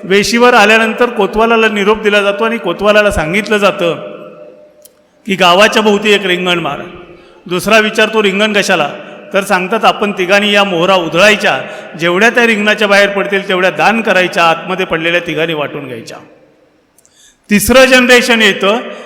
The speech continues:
अशीच पिशवी सापडते, अंगणात येतात तरी रिंगणाची चर्चा होत नाही. मग शेवटी न राहून दुसरा विचारतो की, "अरे, देवाचा वाटा कसा काढायचा?"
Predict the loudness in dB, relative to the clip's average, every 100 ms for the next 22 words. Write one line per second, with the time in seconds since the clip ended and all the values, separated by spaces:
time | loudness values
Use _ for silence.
0 | -12 -2 0 2 -2 -2 -4 -2 0 0
1 | 0 -2 0 -4 -4 -10 -2 0 2 2
2 | 2 0 2 0 0 -4 0 2 2 2
3 | 0 0 0 -2 -8 -10 -16 -12 -4 -4
4 | 0 0 0 -2 -4 -6 -6 -12 -20 -14
5 | -2 -2 0 -2 0 -2 0 2 2 0
6 | -2 -6 -8 -2 -2 -2 -2 -2 -2 -6
7 | -6 -12 -16 -4 -2 0 -2 -2 0 0
8 | 0 0 -2 -4 -6 -8 -8 -8 -10 -14